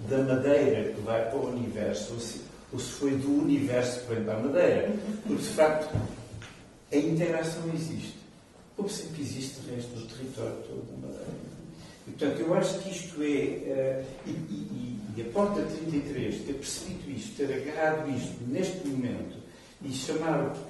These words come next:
convocar o Paulo David para fazer esta,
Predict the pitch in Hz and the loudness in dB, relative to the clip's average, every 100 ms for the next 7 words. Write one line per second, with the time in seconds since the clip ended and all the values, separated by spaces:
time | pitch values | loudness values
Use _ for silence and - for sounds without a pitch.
0 | - 147 123 117 180 185 175 - 165 151 | -6 -2 -2 -4 2 4 4 2 2 2
1 | - - 139 - - - 123 139 131 185 | 2 -2 -4 -6 -8 -6 -2 0 2 2
2 | 190 - | 2 0